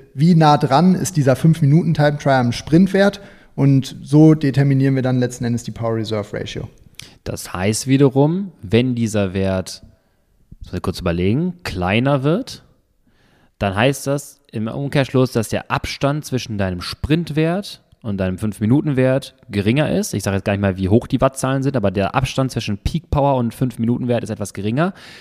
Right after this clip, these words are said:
Speaker 2: Und das beschreibt vielleicht eher dieseligere Typen, die jetzt nicht so einen hohen Sprintwert fahren können, aber vielleicht eine hohe aerobe Energiebereitstellung, guten fünf Minuten Wert fahren oder,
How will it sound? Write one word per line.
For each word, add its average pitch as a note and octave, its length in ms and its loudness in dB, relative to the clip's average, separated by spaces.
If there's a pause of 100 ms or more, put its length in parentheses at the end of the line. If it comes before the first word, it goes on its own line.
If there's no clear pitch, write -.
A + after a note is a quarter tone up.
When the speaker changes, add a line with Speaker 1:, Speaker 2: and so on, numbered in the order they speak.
(180)
Speaker 2:
Und A2 80 -4
das A#2 100 -2
beschreibt B2+ 480 0
vielleicht B2+ 260 0
eher B2 580 -2 (360)
dieseligere G#2+ 640 0
Typen, F2+ 580 -6
die G2+ 60 -2
jetzt G2+ 200 0
nicht A#2+ 240 0
so A2+ 120 2
einen G2 120 0
hohen A2+ 240 4
Sprintwert E3 560 -2
fahren C#3+ 300 -4
können, C#3 240 -2
aber A2+ 160 -2
vielleicht G#2+ 300 -4
eine G2 80 -2
hohe A#2+ 280 4 (380)
aerobe A#2 760 4
Energiebereitstellung, A2+ 800 0
guten A#2 180 -6
fünf E3 220 -2
Minuten C3+ 320 -2
Wert B2 180 0
fahren A#2+ 380 -2
oder, G#2+ 480 0